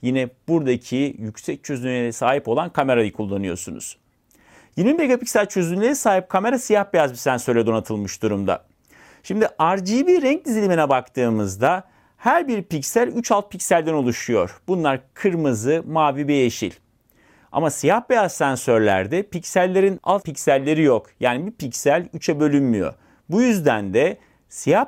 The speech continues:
beyaz sensörde bir piksel üç kat daha büyük, üç kat daha fazla ışık bilgisi hapsedebilir hale geliyor.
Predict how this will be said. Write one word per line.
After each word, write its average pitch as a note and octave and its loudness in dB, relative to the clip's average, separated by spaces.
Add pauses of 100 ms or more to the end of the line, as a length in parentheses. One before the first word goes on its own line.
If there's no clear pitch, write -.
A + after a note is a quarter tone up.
(100)
beyaz E3+ 2
sensörde G#2+ -2 (680)
bir C#4 0
piksel D#3+ 0
üç A#3 -6
kat - -4
daha F3 2
büyük, C3+ -6 (100)
üç F#3+ -10
kat E3+ -2
daha F#3 2
fazla D#3 -2
ışık - -8
bilgisi E3 -2
hapsedebilir D3+ 0
hale G#2 2
geliyor. F2+ -4